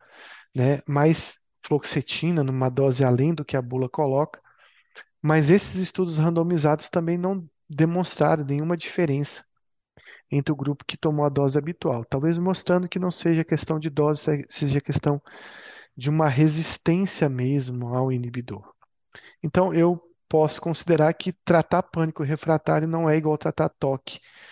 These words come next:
onde subir muita dose de um único remédio vai talvez provocar uma melhora.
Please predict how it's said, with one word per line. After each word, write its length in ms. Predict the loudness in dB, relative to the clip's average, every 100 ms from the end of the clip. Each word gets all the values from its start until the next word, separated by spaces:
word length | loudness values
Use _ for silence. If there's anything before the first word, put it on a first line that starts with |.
| -20 -20 -8
onde 260 | -4 -2 -2
subir 540 | -4 -4 -4 2 2
muita 320 | 4 2 2
dose 340 | 2 2 2 -2
de 140 | -6
um 160 | -4 -4
único 240 | -4 -4
remédio 540 | 0 0 2 0 0 0
vai 240 | 0 2
talvez 420 | 0 -2 -4 -6
provocar 540 | -6 -4 -4 -4 -2 -2
uma 360 | -2 -2 -4 -8 _ -20 -20 _ _
melhora. 640 | 0 0 0 -4 -10